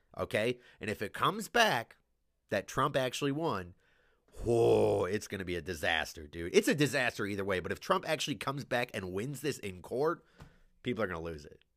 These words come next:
You think people got mad when he won four years ago? When he wins in court, when he gets millions of black people's votes thrown out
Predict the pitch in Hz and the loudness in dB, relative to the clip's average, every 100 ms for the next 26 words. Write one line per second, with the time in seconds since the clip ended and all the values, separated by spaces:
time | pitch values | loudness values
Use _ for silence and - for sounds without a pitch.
0 | _ 120 180 156 147 139 113 113 110 107 | _ 4 4 6 4 4 2 2 0 -2
1 | 101 95 87 107 92 95 127 151 147 120 | -6 -8 -6 -4 -2 0 0 0 0 0
2 | 107 147 139 139 113 98 82 120 123 165 | 0 0 0 -2 -6 -8 -2 2 4 2
3 | - - - 120 147 147 147 123 117 127 | 0 -10 -8 -2 0 0 -2 -4 -4 0
4 | 143 143 131 110 120 127 151 123 107 90 | 2 2 -2 0 0 0 0 -2 -2 -2
5 | 107 135 - - 151 143 147 165 | -2 -2 -4 -2 -2 0 -2 -4